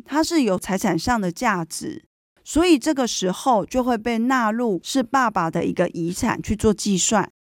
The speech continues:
第二种情形呢，是保费的要保人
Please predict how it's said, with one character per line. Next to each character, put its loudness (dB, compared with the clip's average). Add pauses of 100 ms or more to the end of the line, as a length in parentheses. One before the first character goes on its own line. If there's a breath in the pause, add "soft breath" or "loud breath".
(340)
第 -4
二 4
种 0
情 0
形 2
呢， 2 (300 soft breath)
是 0
保 -2
费 0
的 -4
要 0
保 2
人 0